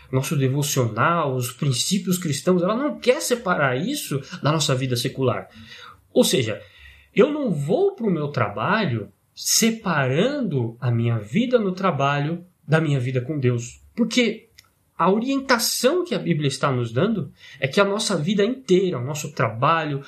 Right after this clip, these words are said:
a nossa vida, é, como cidadão, a nossa vida, enfim, é, social, a nossa vida inteira, ela é voltada para a glória de Deus. Nós em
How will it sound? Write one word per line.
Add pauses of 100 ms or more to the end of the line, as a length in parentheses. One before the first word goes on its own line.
(140)
a
nossa
vida, (220)
é,
como
cidadão,
a
nossa
vida, (480)
enfim, (480)
é,
social,
a
nossa
vida
inteira, (500)
ela
é
voltada
para
a
glória
de
Deus. (240)
Nós
em